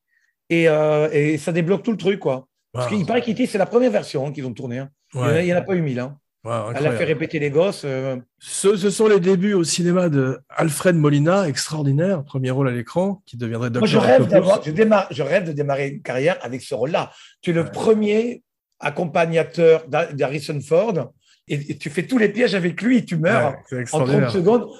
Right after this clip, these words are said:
Speaker 1: Tu peux pas dire à ton agent, « Je, je suis pas dans le film », parce que, voilà, c'est
Speaker 2: <laughs>
Speaker 1: En plus, c'est cette histoire d'araignée, parce que moi, je suis tr-, pas allergique aux serpents, mais moi, je suis allergique aux araignées.
Speaker 2: Ouais.
Speaker 1: J'aurais jamais fait ça.
Speaker 2: Ouais.
Speaker 1: Ça, t'as vraiment les araignées.
Speaker 2: Tu connais Frank Welker ?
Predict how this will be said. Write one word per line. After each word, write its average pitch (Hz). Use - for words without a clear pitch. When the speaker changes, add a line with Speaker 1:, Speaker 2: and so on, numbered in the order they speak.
Speaker 1:
Tu 196
peux 233
pas 240
dire 240
à 226
ton 214
agent, « 214
Je, 202
je 170
suis 190
pas 208
dans 196
le 196
film », 180
parce 143
que, 156
voilà, 156
c'est 139
Speaker 2:
<laughs> 139
Speaker 1:
En 175
plus, 233
c'est 196
cette 180
histoire 214
d'araignée, 214
parce 208
que 185
moi, 190
je 165
suis 151
tr-, -
pas 175
allergique 160
aux 156
serpents, 202
mais 170
moi, 156
je 139
suis 139
allergique 160
aux 139
araignées. 139
Speaker 2:
Ouais. 127
Speaker 1:
J'aurais 151
jamais 156
fait 143
ça. -
Speaker 2:
Ouais. 131
Speaker 1:
Ça, 107
t'as 120
vraiment 143
les 131
araignées. 131
Speaker 2:
Tu 202
connais 254
Frank 247
Welker ? 190